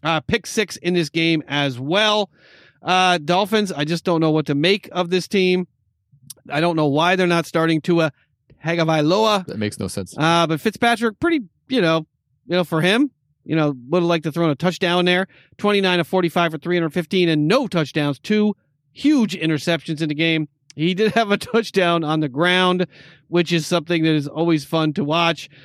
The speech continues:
Speaker 1: Uh, you know, I just don't know what to make of this Dolphins team and why they're not starting Tua Tagava-, Tagovailoa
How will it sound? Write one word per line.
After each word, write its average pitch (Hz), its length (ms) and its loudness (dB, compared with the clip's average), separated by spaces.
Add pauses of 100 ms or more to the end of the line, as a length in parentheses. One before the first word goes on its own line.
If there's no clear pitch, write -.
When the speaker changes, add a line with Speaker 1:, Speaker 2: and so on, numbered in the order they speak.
(220)
Speaker 1:
Uh, 151 480 2
you 151 100 0
know, 160 100 4
I 156 120 0
just 185 160 -6
don't 185 160 2
know 170 100 4
what 160 280 0
to 156 100 0
make 147 460 0 (420)
of 143 200 0
this 143 180 0
Dolphins 151 440 -2
team 156 300 2
and 139 160 0
why 147 180 2
they're 151 120 2
not 143 180 0
starting 135 320 0
Tua 135 320 0 (140)
Tagava-, 143 480 -2
Tagovailoa 151 960 0